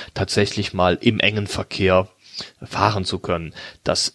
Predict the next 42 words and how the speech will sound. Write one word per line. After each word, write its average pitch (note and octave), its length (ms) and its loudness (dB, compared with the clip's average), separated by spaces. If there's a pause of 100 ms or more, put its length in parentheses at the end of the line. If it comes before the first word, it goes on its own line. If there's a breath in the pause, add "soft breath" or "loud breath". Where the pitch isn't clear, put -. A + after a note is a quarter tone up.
(140)
ist B2 140 0
ja, A#2 120 6
das A2 180 4
ist - 160 0
ja A2 220 6
was, A2+ 240 2
was G2+ 140 2
es, - 260 -2
äh, F#2+ 300 2
bei G2 100 4
den G2 140 2
Testfahrten G#2 500 0
nicht C3+ 280 2
gibt, - 320 2
dass F#2+ 120 -2
man G#2 60 -6
die G2+ 120 2
Möglichkeit G2 540 0
hat, G2 200 0
auch - 160 -4
mal, F#2+ 320 2 (340 loud breath)
auch - 220 0
mal, F#2+ 600 2
äh, - 40 0
im A#2+ 100 4
Feld A#2 300 4
zu - 120 2
fahren, G#2+ 640 2
ähm, G2 1000 0 (320)
gucken, A2 320 -2
wie G2+ 60 4
sich G2 180 0
das G2 160 0
Auto, G2 560 4
ähm, - 480 -2
dann, F#2 440 0
dann F2+ 320 0
im G2 180 0
Windschatten A2+ 500 4
oder F#2+ 160 6
so G2 160 4
verhält, F#2+ 640 4